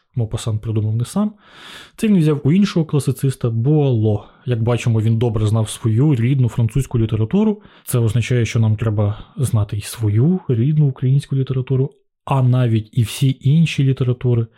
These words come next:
просто для того, щоб вміти писати. А якщо ви не хочете писати, то вміти читати.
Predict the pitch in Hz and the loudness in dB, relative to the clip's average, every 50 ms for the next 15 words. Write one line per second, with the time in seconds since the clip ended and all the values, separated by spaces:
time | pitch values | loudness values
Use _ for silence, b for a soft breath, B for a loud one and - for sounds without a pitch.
0 | b b b b b b b b _ _ _ _ _ _ _ - - 147 - - | b b b b b b b b _ _ _ _ _ _ _ -4 -4 -4 -2 -2
1 | 127 117 110 107 - - 156 147 127 113 - - - 117 - - B B B B | -2 0 0 -2 0 0 0 2 2 0 0 -2 -4 -4 -4 -6 B B B B
2 | B B B B B B B _ _ - 104 107 110 117 123 127 127 127 - 131 | B B B B B B B _ _ -4 0 2 2 4 2 2 0 0 -2 -2
3 | 120 120 113 - _ _ _ _ - - 123 - - 127 113 110 - - 120 120 | 0 0 -2 -6 _ _ _ _ -4 -4 -4 -2 -2 -2 -2 -4 -4 -4 -6 -6
4 | 123 _ _ _ _ _ _ - 127 123 120 - - 135 123 123 120 - 139 131 | -6 _ _ _ _ _ _ -4 -2 -2 -2 -2 -2 0 0 0 0 0 -2 -2
5 | - - 127 - - - - 120 - 120 110 - 117 107 104 117 127 131 - 139 | -2 -4 -6 -4 -4 -4 -4 -4 -4 -4 -2 -2 0 0 2 2 2 0 0 -2
6 | 123 - _ - - 143 135 - 110 107 107 107 - - 113 | -4 -4 _ -8 -4 -4 -4 -2 0 0 0 0 -2 -4 -8